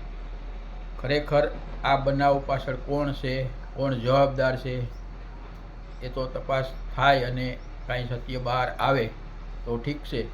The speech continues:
સત્ય બહાર આવે કે ના આવે, પણ આ જે બનાવ બન્યો એના ઉપરથી આપણા આહિર સમાજ સહિત અન્ય સમાજે શું શીખ લેવા જેવી છે,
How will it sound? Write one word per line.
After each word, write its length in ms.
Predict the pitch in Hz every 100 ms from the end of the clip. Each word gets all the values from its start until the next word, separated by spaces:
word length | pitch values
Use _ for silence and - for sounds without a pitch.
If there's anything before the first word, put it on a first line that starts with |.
| - - - - -
સત્ય 300 | 117 - 139
બહાર 320 | 135 - -
આવે 360 | - 117 139 160
કે 180 | 156 135
ના 180 | 127 143
આવે, 260 | 135 117 - -
પણ 240 | 131 127 - -
આ 160 | 127
જે 240 | 123 117 143
બનાવ 420 | 139 135 139 131
બન્યો 300 | 127 131 131 -
એના 200 | 123 127
ઉપરથી 680 | 123 120 131 127 - 120 - - - - - - - - - - - - -
આપણા 260 | 120 139
આહિર 500 | 131 127 123 127 156
સમાજ 520 | - 143 135 139 135 120
સહિત 500 | 127 139 135 - 117
અન્ય 260 | 135 143
સમાજે 500 | 131 135 135 139 139
શું 200 | 123 190
શીખ 360 | - 143 147 151
લેવા 280 | 135 131 120
જેવી 280 | 113 110
છે, 160 | 107 110